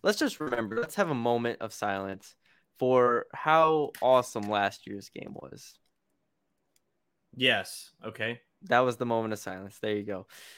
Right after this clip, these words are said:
Speaker 1: Um,
Speaker 2: <laughs>
Speaker 1: what a win that was. I was just looking back on it. I can't believe they went in there, well, at home, I should say, in the rain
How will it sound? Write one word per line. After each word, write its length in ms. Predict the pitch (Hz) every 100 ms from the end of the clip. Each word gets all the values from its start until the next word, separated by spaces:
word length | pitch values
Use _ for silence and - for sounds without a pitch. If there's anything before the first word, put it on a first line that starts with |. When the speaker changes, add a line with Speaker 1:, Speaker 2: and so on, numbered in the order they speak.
| - -
Speaker 1:
Um, 600 | 135 135 131 120 113 - - - -
Speaker 2:
<laughs> 340 | - 190 -
Speaker 1:
what 260 | 180 160 240
a 80 | 277
win 520 | 131 127 165 160 123
that 160 | 139 123
was. 320 | 107 101 107
I 140 | 143
was 140 | 226 -
just 120 | 160
looking 220 | 170 160
back 260 | 120 131 143
on 160 | 143
it. 160 | 156 - - _ _ _ _ _ _ _ -
I 100 | 170
can't 340 | - 226 208
believe 300 | 160 143 127
they 140 | 117
went 160 | 113 117
in 100 | 113
there, 320 | 110 107 104 -
well, 300 | 139 120 104 - _
at 200 | 85 107
home, 400 | 117 98 98 120 _
I 60 | -
should 220 | - 101
say, 240 | 98 101 - _ -
in 160 | 147
the 80 | 165
rain 460 | 117 123 107 98